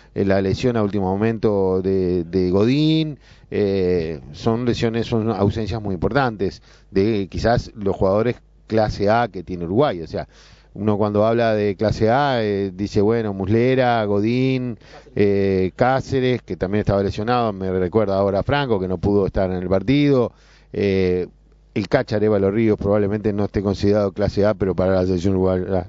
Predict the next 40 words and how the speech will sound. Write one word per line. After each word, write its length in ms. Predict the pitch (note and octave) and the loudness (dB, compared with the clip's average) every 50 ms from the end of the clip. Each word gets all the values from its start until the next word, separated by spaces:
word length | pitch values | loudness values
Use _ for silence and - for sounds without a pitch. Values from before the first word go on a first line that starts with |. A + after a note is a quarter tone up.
| - - | -8 -2
es 340 | - G#2 G2+ G2+ - - - - - - - - - - | 0 2 2 0 -2 -8 -16 -20 -20 -20 -20 -20 -12 -8
un 160 | F2+ F#2 F2 | -8 -6 -2
clase 360 | - G2 G2 - - A2 B2 | 0 0 0 2 2 2 2
A, 400 | D3+ E3+ E3+ E3 D#3+ C3+ A#2 G2+ | 2 2 0 0 -2 -4 -6 -6
eh, 40 | F#2 | -8
Suárez, 460 | - - B2+ C3+ C#3+ C#3 C#3 B2+ A2 | -4 0 2 2 2 2 0 -2 -2
Cavani, 560 | - G#2+ A2+ B2 B2+ C3 B2+ A#2+ A#2+ A#2+ A#2 - _ - - - - - - - | 0 0 2 2 2 0 -2 -4 -8 -12 -16 -18 _ -20 -20 -20 -20 -20 -14 -6
eh, 460 | - F#2+ F#2+ F2+ F2 F2 E2+ D#2+ D#2 - - - - D2+ - - - _ - - G#2+ | -2 0 2 2 2 2 2 0 -2 -6 -12 -12 -12 -12 -12 -14 -18 _ -20 -10 -2
y 100 | G2+ F#2+ | 0 2
bueno, 260 | G#2+ A#2 G2 F#2 G2+ | 2 2 0 -2 -4
no 80 | B2 B2 | -4 -2
estaban, 460 | - D3 D3+ A2+ F2+ F2 E2+ F2 F#2 | -2 0 -2 0 -2 -2 -4 -4 -4
a 60 | F2+ | -2
muchos 320 | A2 B2 C3 B2+ B2+ A#2 | 0 0 0 2 2 2
de 60 | A#2+ C3 | 2 0
ellos 160 | A2+ A2 G#2 | -4 -4 -8
no 60 | F#2 | -8
estaban, 400 | - - D3 C#3 A2+ F#2 F2+ F2 | -2 0 0 0 0 -2 -4 -6
es 100 | F2 E2+ | -8 -10
decir, 160 | - - F2 | -8 -6 -2
y 80 | F#2 G2 | 0 0
eso 380 | F#2 - B2 G2+ F#2+ F#2+ F#2 - | 0 2 2 2 2 0 0 0
a 80 | - F2 | 0 0
Uruguay, 400 | F2+ F2 E2+ F2 G2 G2+ G2+ E2 | 0 2 2 2 2 2 0 -2
Uruguay 300 | F#2+ F#2+ F2 F#2 G#2 G#2 | -4 -2 0 2 2 2
lo 100 | G2 F#2+ | 2 -2
siente, 260 | F#2 - D3 D3 D#3+ | -2 -2 -2 -2 0
porque 140 | B2+ G#2+ F#2+ | 0 0 -2
tampoco 540 | E2+ F#2+ F#2 F#2 - D#3+ D#3+ D3 - B2+ G#2+ | 0 -2 -4 -2 0 -2 -2 0 0 0 2
es 240 | G#2 G#2 - - - | 2 0 -2 -4 -6
un, 260 | A2 G2 G2+ G2 F2 - - - - - - - - - | -6 -6 -6 -6 -8 -10 -16 -20 -20 -20 -20 -20 -12 0
una 240 | - G#2+ A2+ A2 G#2 | 0 2 2 2 2
selección 380 | G2+ G#2+ G2 G2 F#2+ A2 A#2 A2+ | 2 0 0 0 0 0 0 0
que 80 | G#2+ | 2
tenga 260 | G2 A2 A2+ A2 G#2+ - - | 2 2 0 0 -2 0 -2
una 260 | A#2 A#2 A#2+ A2 G2 | 0 0 0 -2 -2
cantidad 500 | - C3+ A#2+ A2 - A#2+ B2 B2+ C3 B2+ | -2 -2 -4 -2 0 2 2 2 2 2
enorme 400 | G#2+ A2 A2+ A2+ A2 G#2+ G2+ F#2 | 0 2 2 0 0 0 -2 0
de 120 | F2+ E2+ | 0 -2
jugadores, 720 | - - F2+ F2+ E2+ F2 F#2+ F2+ F#2 F#2+ A2+ A#2 - - | 0 2 0 2 2 2 2 2 2 2 0 -2 -2 -10